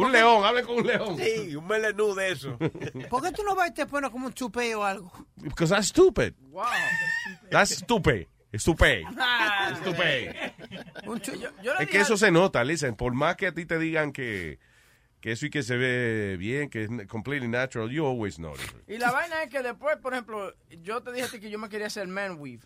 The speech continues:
Speaker 4: ¿de acuerdo? Que yo te, y tú me dijiste, ¿no
Speaker 2: ¿Qué
Speaker 4: te
Speaker 2: es
Speaker 4: ves
Speaker 2: eso?
Speaker 4: esa vaina que, que te pega en el cabello?
Speaker 2: Eso es un tupé, es, es
Speaker 4: Sí.
Speaker 2: lo mismo, lo que es pegado, lo que lo tienes pegado todo el tiempo y tienes que ir a darte mantenimiento.
Speaker 4: La vaina es que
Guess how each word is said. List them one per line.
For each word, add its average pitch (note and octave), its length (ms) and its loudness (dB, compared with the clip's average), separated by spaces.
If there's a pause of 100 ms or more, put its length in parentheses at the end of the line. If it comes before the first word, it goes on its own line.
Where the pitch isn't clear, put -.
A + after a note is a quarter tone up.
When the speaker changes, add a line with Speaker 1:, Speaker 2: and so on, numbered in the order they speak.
(140)
Speaker 4:
¿de C#3+ 80 -14
acuerdo? E3 320 -6
Que D3 120 -12
yo D3 80 -14
te, D#3 100 -14
y D3+ 40 -14
tú D#3+ 100 -14
me F3+ 100 -10
dijiste, F3+ 180 -10
¿no E3+ 60 -8
Speaker 2:
¿Qué C#3+ 60 -2
Speaker 4:
te C3+ 60 2
Speaker 2:
es C#3+ 80 2
Speaker 4:
ves - 80 -2
Speaker 2:
eso? - 100 -2
Speaker 4:
esa G3+ 60 0
vaina G#3 360 -2
que, E3 320 -10
que E3 200 -12
te D#3+ 160 -12
pega G3 360 -6
en G#3+ 80 -10
el G#3 100 -12
cabello? G3 520 -6
Speaker 2:
Eso D3 200 2
es G3+ 60 4
un A3 100 2
tupé, F#3+ 540 2
es, A2 80 -10
es C3+ 160 -6
Speaker 4:
Sí. - 20 0
Speaker 2:
lo F3 140 0
mismo, F3+ 300 0
lo A2 100 -4
que A#2 160 0
es B2 40 -4
pegado, D#3+ 460 0
lo A#2+ 120 -4
que A#2+ 80 -6
lo A#2 100 -2
tienes D3+ 200 -2
pegado F3 240 -2
todo E3+ 100 -6
el D3 60 -10
tiempo B2 400 -4
y G#2+ 100 -10
tienes A#2+ 280 -4
que C#3 160 -6
ir C#3 160 -2
a C3 120 0
darte B2 260 -4
mantenimiento. A#2 760 -8
Speaker 4:
La G3+ 140 0
vaina C#4 320 -2
es A3 40 -10
que A3+ 100 -6